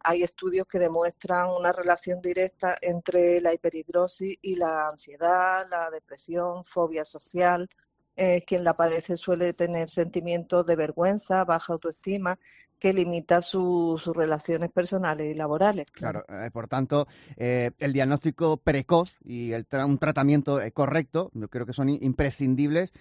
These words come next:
Speaker 2: para mejorar la calidad de vida de, del paciente, ¿no? Eh, ah, tiene que ser así, ¿no, Eloísa?
Speaker 1: Claro que sí, efectivamente, Enrique.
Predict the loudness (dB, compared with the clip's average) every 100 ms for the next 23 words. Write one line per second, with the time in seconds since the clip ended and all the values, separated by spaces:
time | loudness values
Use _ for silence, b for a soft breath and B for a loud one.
0 | b b b -4 -2 -2 -2 -4 -2 -2
1 | -2 0 2 2 0 0 -2 -2 -4 -4
2 | -4 -4 -2 -2 -2 -2 -2 -4 -6 -10
3 | -14 -18 -16 -6 -2 -2 -2 -4 -2 0
4 | 2 2 -2 -4 -8 -14 _ _ _ _
5 | _ 2 4 4 2 -2 -2 -2 -2 -2
6 | -2 0 0 0 0 2 2 2 0 4
7 | 2